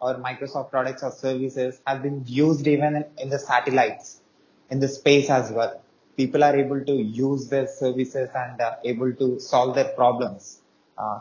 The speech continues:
human beings can able to solve their problems, uh, in the, in the, uh, putting it in satellites as well.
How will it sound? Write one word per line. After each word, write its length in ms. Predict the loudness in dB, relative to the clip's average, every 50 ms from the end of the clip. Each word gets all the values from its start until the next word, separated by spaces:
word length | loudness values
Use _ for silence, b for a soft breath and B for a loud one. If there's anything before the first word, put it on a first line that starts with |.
| -6
human 300 | -4 -4 -2 -2 -2 -2
beings 320 | -2 -2 -4 -4 -6 -6 -4
can 180 | -2 -2 0
able 200 | 0 -2 -4 -4
to 100 | -6 -4
solve 240 | 0 2 2 2 4
their 100 | 2 2
problems, 480 | 4 2 2 2 2 -2 -6 -6 -4 -2
uh, 200 | -2 -2 -2 -6 -8 -8
in 120 | -10 -2 0
the, 360 | 2 2 2 2 0 -2 -6 -8
in 160 | -10 -8 -8
the, 100 | -10 -12 -14 -16 -20 _ _ _ -4
uh, 260 | -2 0 0 0 0 -2 -4 -6
putting 260 | -4 -4 -4 -4 -4
it 140 | -4 -4 -2
in 260 | -4 -4 -4 -6 -8 -10 _ -20 -14
satellites 540 | -4 -2 -2 0 2 2 2 0 2 2
as 160 | 0 0 0 0
well. 180 | -4 -4 -4